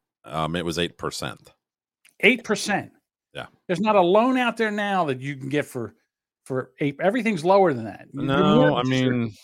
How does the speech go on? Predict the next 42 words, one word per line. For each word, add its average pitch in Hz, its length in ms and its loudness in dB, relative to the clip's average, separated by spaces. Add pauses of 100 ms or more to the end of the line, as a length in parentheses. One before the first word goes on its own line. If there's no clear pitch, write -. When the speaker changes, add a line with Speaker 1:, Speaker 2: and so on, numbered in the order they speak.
Speaker 1:
I 95 80 -8
mean, 110 240 -2
that's 123 200 -2
a, 139 160 2
that, 92 360 -4
that's 107 200 -4
a 151 60 -6
car 139 300 0
loan. 104 340 -2 (140)
That's 107 200 0
a 113 160 2
really 101 400 0
bad 101 440 0
credit 101 340 -2
car 107 220 0
loan. 76 320 -6 (180)
Well, 92 280 2
it's - 120 -6
a 90 60 -4
medium 92 400 -4
credit 82 320 -6
car 95 200 -2
loan. 67 320 -10
So, 73 320 -6 (260)
you 90 60 -10
know, 82 160 -2
that's 95 200 0
a 90 280 4
s-, - 240 -6 (1080)
six - 480 -4
ten 98 520 -2
credit 104 320 -2
score 90 300 -4 (120)
car 98 220 2
loan. 67 340 -8 (380)
So. 69 360 -10 (1120)
Speaker 2:
Yeah, 104 140 -8
that's 107 180 -12
another, 107 360 -6
that's 135 200 -2
another 117 280 -4
ripoff. 101 600 -10